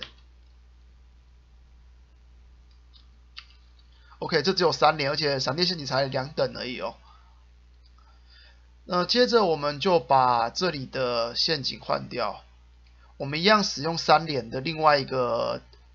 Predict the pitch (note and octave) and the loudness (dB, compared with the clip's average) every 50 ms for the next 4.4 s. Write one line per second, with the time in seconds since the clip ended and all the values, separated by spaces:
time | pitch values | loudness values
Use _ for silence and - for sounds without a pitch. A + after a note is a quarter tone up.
0 | _ _ _ _ _ - - - - - - - - - - - - - - - | _ _ _ _ _ -20 -20 -8 -2 0 0 0 -2 -4 -10 -12 -10 -8 -4 -2
1 | A#3+ C4+ C4 B3 - B3+ G#3 C#3+ C#3+ A#2+ B2+ - D3+ D#3 D3+ C3+ B2+ - - D3+ | -2 -2 0 2 2 2 0 0 -4 -6 -4 -4 -2 -2 -2 -2 -4 -6 -6 -6
2 | C#3 B2 B2 A#2 F#2+ F#2+ F#2+ - - - - - - - - - - - C#3 C#3 | -8 -6 -6 -6 -8 -8 -12 -18 -20 -20 -20 -20 -20 -20 -20 -14 -10 -8 -6 -4
3 | D#3+ E3+ E3+ - - - D3+ F3+ F3+ E3+ - - F#3+ E3+ C#3 C3+ C#3 D3 D3 D3+ | -2 -2 -2 -2 -2 -2 0 0 2 2 2 2 2 0 0 -4 -8 -10 -10 -12
4 | C3 B2 - D3 D#3+ D#3 D3 C3+ | -12 -12 -10 -8 -6 -6 -6 -8